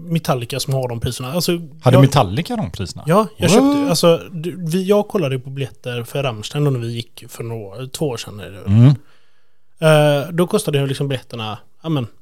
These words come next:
Speaker 1: skäligt. Sju, åtta, niohundra.
Speaker 2: Ja, men det är där de ska
Speaker 1: Metallica
Speaker 2: ligga.
Speaker 1: tar alltså tvåtusen,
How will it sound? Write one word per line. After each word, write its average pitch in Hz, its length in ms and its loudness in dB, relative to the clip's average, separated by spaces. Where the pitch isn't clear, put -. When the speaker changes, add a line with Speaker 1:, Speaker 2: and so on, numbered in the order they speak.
Speaker 1:
skäligt. 113 520 -4
Sju, 202 160 2
åtta, 151 460 -2
niohundra. 113 500 -6
Speaker 2:
Ja, 123 60 -2
men 160 100 2
det 202 60 2
är 202 40 0
där 113 160 0
de 92 120 0
ska - 260 -4
Speaker 1:
Metallica 165 260 4
Speaker 2:
ligga. 151 60 0
Speaker 1:
tar 156 220 2
alltså 143 180 -4
tvåtusen, 127 1160 -6